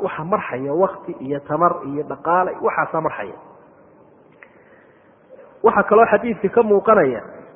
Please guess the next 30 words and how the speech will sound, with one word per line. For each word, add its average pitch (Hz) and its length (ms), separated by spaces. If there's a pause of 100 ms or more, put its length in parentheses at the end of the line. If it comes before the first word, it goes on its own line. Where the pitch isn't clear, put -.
(360)
ururkan 220 460
dadka 208 220
muslimiintii 180 680
adduunka 185 540
soo 180 200
saaridiisa 185 640
ay 156 120
ku 202 140
midoobeen, 220 540 (1700)
dee 175 120
inay 220 140
ka 233 160
soo 220 140
baxda 190 260
Ilaahay 208 320
oo 202 140
wehelinaya. 165 480 (960)
Dee 147 120
meel 214 200
Ilaahay 196 320
ka 202 180
ag 196 140
dhow 208 160
oo 208 160
uu 185 140
yidhi, 208 120
"Aniga 196 320
macooda 196 460
ah 185 100
oo 196 160